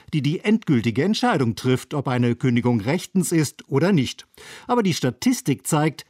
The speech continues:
den meisten Kündigungen entspricht das Amt.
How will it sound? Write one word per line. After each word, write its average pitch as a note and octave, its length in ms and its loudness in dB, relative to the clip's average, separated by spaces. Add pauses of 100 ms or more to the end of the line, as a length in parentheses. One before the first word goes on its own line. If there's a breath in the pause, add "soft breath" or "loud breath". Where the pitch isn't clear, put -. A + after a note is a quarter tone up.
(100)
den A2+ 180 2
meisten C3 460 0
Kündigungen B2+ 640 2
entspricht D#3 680 -4
das G2+ 180 -8
Amt. B2 320 -2